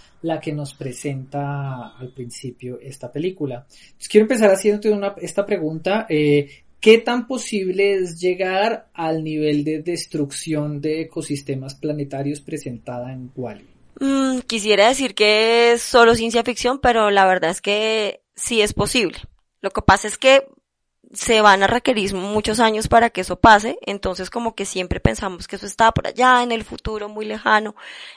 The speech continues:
Speaker 2: y que como está tan en el futuro no es real. Ese es el, el, el máximo riesgo de, de la actitud que tenemos frente a lo que viene ocurriendo. Entonces, por eso cuando se hacen llamados, pues parece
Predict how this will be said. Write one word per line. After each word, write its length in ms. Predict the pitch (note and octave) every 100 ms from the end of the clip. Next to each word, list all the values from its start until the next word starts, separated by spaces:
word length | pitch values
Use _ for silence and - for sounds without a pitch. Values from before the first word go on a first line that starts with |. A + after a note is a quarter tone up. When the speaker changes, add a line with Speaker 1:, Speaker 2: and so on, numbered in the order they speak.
| _
Speaker 2:
y 140 | A3+ A3
que 520 | - G3 F#3 F3 E3
como 200 | - F#3+
está 200 | F3+ G3+
tan 160 | G3+ C4
en 120 | C4+
el 100 | C4+
futuro 540 | C#4+ C#4 C4+ C4 - _
no 240 | A3+ A3 G3+
es 140 | F#3+
real. 480 | G3+ G3 - - - _
Ese 280 | - G#3 A3
es 120 | A3
el, 340 | B3+ B3+ B3 - - - -
el, 760 | - G#3 G#3 G3+ F#3+ F#3 F3 F3+ - _ _ _
el 140 | - G3+
máximo 460 | G#3 G#3 - A#3+ B3+
riesgo 500 | A3+ G3 F3+ F#3 G3+
de, 320 | G#3+ G#3+ G3
de 180 | F#3 F#3
la 80 |
actitud 420 | F3 - G3 F#3 F#3
que 140 | -
tenemos 420 | - G#3 F#3 E3+
frente 240 | - F3+ F#3+
a 40 |
lo 140 | F#3+
que 120 | F#3+ F3
viene 220 | E3 E3
ocurriendo. 560 | - - B3 F3 - - _ - - -
Entonces, 440 | - G#3 G3+ F#3+ -
por 180 | A#3+ G#3+
eso 240 | F#3 -
cuando 320 | - G#3+ G3+
se 180 | G3 F#3+
hacen 400 | F3+ E3+ F#3+ F#3+
llamados, 520 | G#3+ G3+ F#3+ F3 F3+
pues 120 | - -
parece 500 | F3 D3+ - F3+